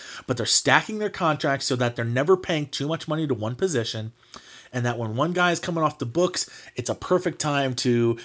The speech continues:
capitalize and bring in someone new in the draft where they're not getting paid a ton, so that, like, Wills and Conklin aren't losing them at the same time. It, these guys know what they're doing, and they know,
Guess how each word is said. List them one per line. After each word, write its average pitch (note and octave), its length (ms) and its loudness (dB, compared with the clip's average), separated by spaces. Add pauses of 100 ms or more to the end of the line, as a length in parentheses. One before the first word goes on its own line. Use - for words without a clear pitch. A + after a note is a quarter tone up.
(140)
capitalize C#3 880 2
and A#2 220 -4
bring C3 180 0
in B2+ 140 0
someone C#3 340 4
new C3 160 0
in A2 80 -4
the G2+ 60 -6
draft D3 520 2
where G#2 380 -2
they're A#2 300 0
not C#3+ 160 2
getting C#3 180 -4
paid C3+ 240 2
a C3 40 -6
ton, B2+ 520 -4 (580)
so - 180 -2
that, G#2+ 180 0
like, G#2 160 -2
Wills C#3 340 4
and A2+ 120 -4
Conklin C#3+ 480 -2
aren't C3+ 360 -2
losing C3 420 2
them C3 180 0
at B2+ 100 -4
the A#2+ 80 -6
same B2 360 2
time. C3+ 540 -4 (760)
It, - 320 -18 (280)
these C3+ 220 2
guys F3 280 6
know D#3+ 100 6
what C#3 100 4
they're B2+ 100 2
doing, G2+ 500 -4
and A#2 160 -2
they A#2+ 100 0
know, C3 220 0